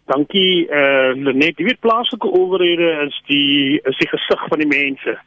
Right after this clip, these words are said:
Dis die regering wat ons aan ons lyf voel.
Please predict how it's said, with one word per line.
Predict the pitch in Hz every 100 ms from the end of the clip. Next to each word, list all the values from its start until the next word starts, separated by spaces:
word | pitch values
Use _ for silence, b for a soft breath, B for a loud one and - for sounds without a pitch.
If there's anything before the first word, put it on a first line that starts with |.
| b b _
Dis | 139
die | 196
regering | 170 - 180 175 160
wat | 156
ons | 151 151
aan | 143
ons | 131 -
lyf | 123 135 -
voel. | - 139